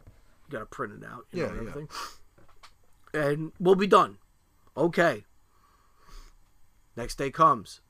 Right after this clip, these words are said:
Speaker 1: All right, so we're like, "All right, well, let's go out to eat." "All right, let's get a coffee. Jen's working, you know." Like, "All right, what else? You guys wanna go somewhere else?" "Yeah, yeah, yeah, let's go." So three o'clock comes.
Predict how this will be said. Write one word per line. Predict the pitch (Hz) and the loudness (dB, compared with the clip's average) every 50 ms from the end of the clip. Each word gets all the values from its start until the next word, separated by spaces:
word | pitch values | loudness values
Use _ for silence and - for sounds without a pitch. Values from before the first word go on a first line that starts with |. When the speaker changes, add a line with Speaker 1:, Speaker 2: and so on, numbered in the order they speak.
| _ _ _ _ _ _ _ _ _ _ _ _ _ _ _ _ _ | _ _ _ _ _ _ _ _ _ _ _ _ _ _ _ _ _
Speaker 1:
All | - 117 | -10 -6
right, | 113 120 127 127 | -4 -4 -4 -6
so | - - - 123 120 120 117 | -6 -6 -6 -4 -2 -2 -2
we're | 113 113 117 113 | -2 -4 -4 -4
like, | 107 101 98 95 110 | -4 -6 -8 -10 -10
"All | 110 104 | -10 -10
right, | 98 98 | -12 -14
well, | 101 101 107 107 107 - _ _ | -16 -18 -20 -20 -20 -20 _ _
let's | - 117 - - | -16 -16 -12 -8
go | - 117 | -6 -6
out | 104 104 | -6 -6
to | - 98 | -8 -12
eat." | 98 104 107 - - _ _ _ _ _ _ _ _ _ _ _ _ _ _ _ _ _ - _ _ _ _ _ _ _ _ _ _ _ _ _ _ _ _ _ _ _ _ _ _ _ _ | -12 -12 -12 -14 -16 _ _ _ _ _ _ _ _ _ _ _ _ _ _ _ _ _ -20 _ _ _ _ _ _ _ _ _ _ _ _ _ _ _ _ _ _ _ _ _ _ _ _
"All | - 113 | -6 -6
right, | 95 - | -4 -6
let's | - - - | -8 -8 -8
get | - 113 | -8 -8
a | 101 | -8
coffee. | - - 95 98 101 95 - 101 101 | -10 -12 -12 -12 -12 -14 -14 -16 -12
Jen's | 98 117 95 92 95 - | -12 -12 -12 -12 -14 -16
working, | - 104 - - - - 104 101 101 | -16 -16 -16 -18 -20 -20 -20 -20 -20
you | 50 | -20
know." | - - - - - - 104 - | -20 -20 -20 -20 -20 -20 -20 -20
Like, | - - | -20 -20
"All | - - 110 117 | -20 -18 -16 -16
right, | 120 123 127 | -16 -16 -14
what | 131 131 | -12 -12
else? | 127 113 113 - | -10 -12 -12 -14
You | 104 98 98 101 | -16 -16 -14 -10
guys | - 123 123 123 - | -8 -8 -6 -6 -6
wanna | 135 127 131 | -6 -8 -8
go | 117 131 123 | -10 -12 -12
somewhere | 110 131 131 123 131 135 | -12 -12 -12 -10 -8 -6
else?" | 143 151 151 - | -6 -8 -8 -10
"Yeah, | - 196 226 226 214 | -12 -10 -10 -10 -10
yeah, | 214 220 220 214 214 | -8 -8 -8 -10 -10
yeah, | 214 202 185 175 170 170 156 | -10 -12 -12 -12 -12 -12 -14
let's | 147 143 - | -16 -18 -18
go." | - 135 131 131 131 - - - - - - - _ _ _ - - | -18 -18 -18 -18 -18 -18 -16 -16 -16 -16 -16 -18 _ _ _ -20 -18
So | - - - 131 127 | -12 -6 -6 -6 -6
three | - - 156 156 | -4 -4 -4 -2
o'clock | 147 - - 123 113 - | -2 -2 -4 -6 -6 -6
comes. | - 120 117 117 123 127 - - | -6 -6 -4 -4 -6 -8 -10 -14